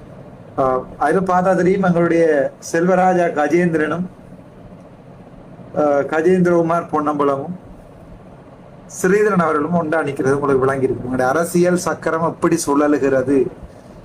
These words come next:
ஆஹ், என்று நான் உங்களுக்கு சொல்றேன். சரி என்றால் நீங்கள் அதை ஏற்றுக்கொள்ளலாம், பிழை என்றால் கமெண்ட் பண்ணலாம். இதுதான் அரசியல் என்ற உண்மை. அதை விளங்காத மக்களுக்கு விளங்கியதில்லை. நீங்கள் உங்களோட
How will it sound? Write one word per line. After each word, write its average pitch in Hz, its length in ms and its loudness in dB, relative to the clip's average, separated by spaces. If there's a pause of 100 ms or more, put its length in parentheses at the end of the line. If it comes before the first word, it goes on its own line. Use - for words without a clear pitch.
(380)
ஆஹ், 135 360 2
என்று 135 260 -2
நான் 135 160 -2
உங்களுக்கு 120 320 0
சொல்றேன். 139 440 0 (180)
சரி 170 380 0
என்றால் 190 420 2 (500)
நீங்கள் 151 220 0
அதை 139 160 2
ஏற்றுக்கொள்ளலாம், 147 600 0 (140)
பிழை 151 200 2
என்றால் 147 320 -2
கமெண்ட் 131 260 -6
பண்ணலாம். 123 440 -4 (200)
இதுதான் 143 420 0 (1000)
அரசியல் 143 520 0
என்ற 131 220 -2 (540)
உண்மை. 135 360 0 (360)
அதை 131 180 0
விளங்காத 180 600 2
மக்களுக்கு 147 580 -2
விளங்கியதில்லை. 147 800 0
நீங்கள் 165 440 0
உங்களோட 147 280 0